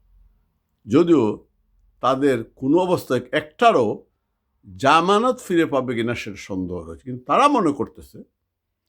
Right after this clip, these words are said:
ওই যে বলে ছাত্র জনতা, ওর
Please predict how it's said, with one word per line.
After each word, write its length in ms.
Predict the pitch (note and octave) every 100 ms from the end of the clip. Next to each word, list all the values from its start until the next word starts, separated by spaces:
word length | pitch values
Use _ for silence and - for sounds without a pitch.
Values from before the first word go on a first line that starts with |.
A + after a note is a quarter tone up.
| _ B2
ওই 120 | E3+
যে 60 | F#3
বলে 120 | F#3+ F#3
ছাত্র 260 | E3 D#3 - C#3+
জনতা, 320 | C#3 C3 - - _ _ _ _ _ _ _ _ _ _ _ _ _ _ _ _ _ _ _ _
ওর 120 | -